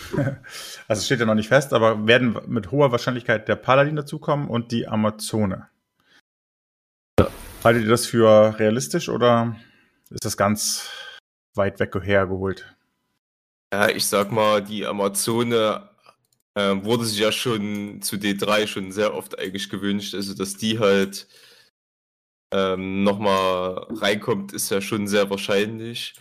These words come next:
Speaker 1: Mhm.
Speaker 3: Ähm, Paladin muss man halt schauen. Ich meine, klar, wenn sie halt mitgeleakt ist, dann, sag ich mal, sehe ich da auch nicht entgegen, dass halt der Paladin dann kommt.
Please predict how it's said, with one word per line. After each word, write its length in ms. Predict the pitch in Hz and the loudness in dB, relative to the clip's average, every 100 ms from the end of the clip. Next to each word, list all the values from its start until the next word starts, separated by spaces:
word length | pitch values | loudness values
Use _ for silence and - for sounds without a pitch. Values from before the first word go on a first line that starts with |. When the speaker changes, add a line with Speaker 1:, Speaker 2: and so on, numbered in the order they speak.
| _ - | _ -2
Speaker 1:
Mhm. 360 | 110 113 - - _ _ _ _ 101 | 0 0 -4 -20 _ _ _ _ -6
Speaker 3:
Ähm, 540 | 95 92 95 98 101 | -4 -6 -10 -12 -10
Paladin 380 | - 104 104 107 | 0 2 2 -2
muss 180 | 110 107 | -4 0
man 80 | 101 | 0
halt 120 | 98 | 0
schauen. 200 | 107 107 | 0 -2
Ich 140 | 101 | -2
meine, 120 | 107 | -4
klar, 200 | 98 110 | 0 0
wenn 160 | 104 101 | 0 -2
sie 160 | 104 120 | 0 0
halt 160 | 98 | 0
mitgeleakt 580 | 104 98 107 107 110 - | -4 -6 -4 -4 -6 -12
ist, 600 | - 113 107 101 - - | -6 -2 0 -2 -6 -2
dann, 440 | 98 98 98 98 - | -4 -2 -6 -8 -14
sag 220 | - 98 | -6 -4
ich 100 | 98 | -2
mal, 100 | 104 | -2
sehe 120 | 98 98 | 0 2
ich 80 | |
da 80 | 98 | 2
auch 100 | 95 | 0
nicht 160 | 104 101 | 0 -6
entgegen, 340 | 98 104 101 | -2 0 2
dass 200 | 101 98 | 2 2
halt 100 | 95 | 0
der 80 | 92 | -2
Paladin 540 | - 104 104 98 98 | 0 2 2 0 -2
dann 400 | 98 98 95 95 _ _ _ _ _ _ _ - | -2 -2 -4 -12 _ _ _ _ _ _ _ -4
kommt. 440 | 101 98 104 - | -2 -2 -6 -10